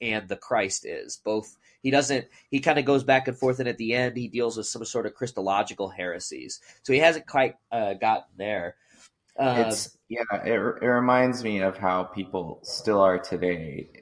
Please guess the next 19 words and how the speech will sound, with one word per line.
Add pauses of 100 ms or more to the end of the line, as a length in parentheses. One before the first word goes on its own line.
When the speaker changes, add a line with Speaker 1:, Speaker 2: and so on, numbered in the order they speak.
Speaker 2:
that
he, (640)
he
seems
to
be
still, (920)
he
wants
to
be
reverent
to, (140)
to
a
God (100)
that (180)
he
thinks